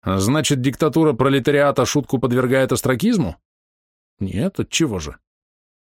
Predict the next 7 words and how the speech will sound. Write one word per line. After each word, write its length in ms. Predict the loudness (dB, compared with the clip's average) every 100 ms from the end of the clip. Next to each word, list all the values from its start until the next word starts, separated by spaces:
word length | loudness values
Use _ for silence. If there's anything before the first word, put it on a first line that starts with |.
| _
В 160 | -6 -2
вашем 340 | 0 0 0
теперешнем 580 | 0 0 0 2 0 0
положении 500 | 2 2 2 2 2
не 120 | 2
до 140 | 0
шуток". 440 | 0 -2 -2 -6